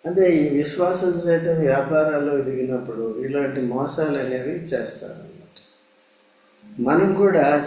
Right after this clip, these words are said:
చేసేవారు కొద్దిగా భక్తులు అనుకోండి, దావీదు భక్తులు అనుకోండి,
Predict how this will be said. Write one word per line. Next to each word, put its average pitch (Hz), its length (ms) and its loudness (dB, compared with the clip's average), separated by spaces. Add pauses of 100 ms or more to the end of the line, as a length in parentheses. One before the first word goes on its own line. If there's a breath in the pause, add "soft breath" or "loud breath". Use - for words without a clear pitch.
చేసేవారు 160 580 4
కొద్దిగా 143 600 -2
భక్తులు 151 280 -2
అనుకోండి, 113 760 -6
దావీదు 135 460 0
భక్తులు 123 440 -6
అనుకోండి, 104 500 -12